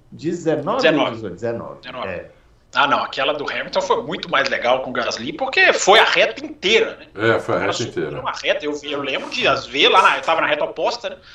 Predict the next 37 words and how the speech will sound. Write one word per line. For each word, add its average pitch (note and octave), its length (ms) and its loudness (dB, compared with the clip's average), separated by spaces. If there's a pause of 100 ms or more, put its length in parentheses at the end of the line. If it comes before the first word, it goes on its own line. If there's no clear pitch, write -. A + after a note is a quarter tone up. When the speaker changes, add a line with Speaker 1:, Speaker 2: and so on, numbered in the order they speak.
(440)
Speaker 2:
Lembro G#3+ 260 2
de A#3 100 -4
ver G3 140 -2
os A3 140 4
dois G#3+ 160 2
carrinhos G3+ 400 -2
ali C#4+ 120 -6 (220)
até - 200 -4
sumirem, A3 520 -6
desaparecerem, D3+ 800 -4
prédio, D3 480 -2
atrás D3+ 260 -4
do D3 80 -12
prédio. C#3+ 400 -8 (560)
É, A#2 680 -6 (760)
Speaker 3:
Olha. C#3 180 4
Speaker 2:
mas C#3 100 2
você D#3+ 120 -2
quer, G3+ 220 2 (200)
você D3 120 -6
quer E3+ 180 2
que F3+ 80 -2
eu D#3 60 2
fale D3+ 240 2
da C#3 120 0
briga C#3 260 -6
dos, A#2+ 240 -12
do, A#2+ 160 -14
do A#2+ 140 -12
Alonso B2 340 -8
e A#2+ 40 -20
do, A2 300 -20 (300)
e A#2 60 -20
do - 60 -20
Speaker 1:
Por - 80 -20
favor. D3+ 520 -8 (160)
Speaker 2:
Não, D#4+ 500 -2